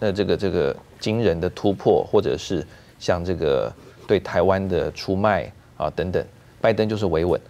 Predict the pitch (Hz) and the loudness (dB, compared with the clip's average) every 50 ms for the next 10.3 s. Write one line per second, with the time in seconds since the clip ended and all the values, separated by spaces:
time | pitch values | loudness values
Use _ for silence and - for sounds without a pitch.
0 | - - - - 123 131 127 113 - 135 123 104 95 104 113 98 - 117 113 110 | -20 -12 -4 0 2 2 2 2 0 0 2 2 2 2 2 0 0 0 0 0
1 | 101 - - 123 107 95 101 107 104 107 98 - 65 67 82 101 92 90 - 92 | 0 2 2 2 2 2 0 -2 0 -2 -4 -4 -6 -6 -4 -4 -4 -2 -2 -4
2 | 87 - - - - - - - - - 107 92 87 87 98 98 90 - 98 82 | -4 -4 -6 -8 -8 -14 -20 -20 -6 -4 -2 -2 0 0 0 -2 -2 -2 -4 -4
3 | 87 95 95 90 - - - 131 139 147 147 151 110 - - - - - - - | -4 -4 -4 -6 -6 0 2 2 2 2 0 0 -2 -2 -2 -6 -14 -20 -20 -16
4 | - - 82 80 73 - 78 92 - - 85 98 90 85 87 - - - - - | -8 -8 -6 -6 -4 -4 -4 -4 -4 -6 -8 -6 -6 -6 -8 -10 -18 -4 2 2
5 | 165 120 101 92 - - 95 95 - 107 98 87 73 58 - - - - - - | 4 4 2 -2 -4 -6 -6 -6 -4 -4 -2 -2 -2 -2 -4 -8 -14 -20 -20 -12
6 | - - 78 71 - - 123 101 90 92 - 107 87 82 - - 98 92 - 78 | -6 -4 -4 -4 -4 -4 -4 -4 -4 -6 -6 -8 -8 -8 -4 -4 -4 -4 -4 -6
7 | 90 87 - - - 117 120 127 - - 82 87 - 107 92 78 71 - - - | -6 -8 -10 -8 -6 -6 -6 -6 -6 -6 -6 -6 -4 -6 -6 -6 -6 -8 -10 -12
8 | - - - - - - - - 95 90 82 95 85 82 82 73 87 82 78 80 | -18 -20 -20 -20 -20 -20 -12 -6 -6 -6 -2 -2 -2 -2 -2 -4 -6 -6 -6 -6
9 | - 82 82 80 90 85 78 - - 104 92 - - 76 73 - - - - 82 | -4 -4 -4 -2 -2 -4 -4 -4 -2 -4 -4 -2 -2 -4 -6 -6 -8 -10 -8 -8
10 | 78 73 - - - | -8 -8 -8 -10 -12